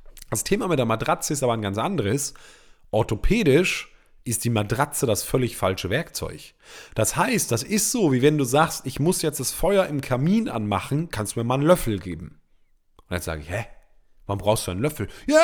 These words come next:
ich wollte das Feuer anmachen.“ Nee, du brauchst ein Feuerzeug. Ach, spannend. Das Kernthema ist niemals die Matratze, sondern der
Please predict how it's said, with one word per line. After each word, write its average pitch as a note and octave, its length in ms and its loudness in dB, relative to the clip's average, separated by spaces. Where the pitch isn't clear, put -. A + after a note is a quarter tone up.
ich G3+ 80 0
wollte C#4 180 6
das B3+ 100 6
Feuer C#4+ 360 0
anmachen.“ G#2 480 -2
Nee, A3+ 560 0
du F#3 60 -8
brauchst F#3 220 6
ein F#3+ 60 -2
Feuerzeug. E3 760 -2
Ach, - 380 0
spannend. - 800 -4
Das - 220 0
Kernthema F#3+ 720 4
ist - 340 -4
niemals D#3+ 680 0
die C#3+ 120 -4
Matratze, B2 680 -2
sondern C3 840 2
der C#3 640 4